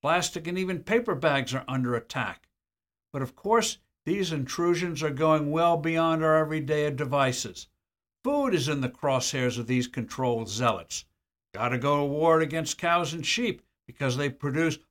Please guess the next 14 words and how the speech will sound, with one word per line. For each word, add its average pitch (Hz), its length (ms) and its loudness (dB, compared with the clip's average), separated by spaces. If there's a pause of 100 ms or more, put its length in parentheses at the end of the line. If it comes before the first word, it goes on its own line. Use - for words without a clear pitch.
(120)
planet-destroying 139 880 0
methane. 127 540 -2 (720)
These 127 220 0
food 147 320 -2
fascists 143 560 -2
here - 160 -2
and 160 100 0
abroad 170 460 2 (220)
say 170 240 -4
we 165 100 -2
should 160 220 -2
learn 175 220 0
to 180 120 2
eat 185 240 -2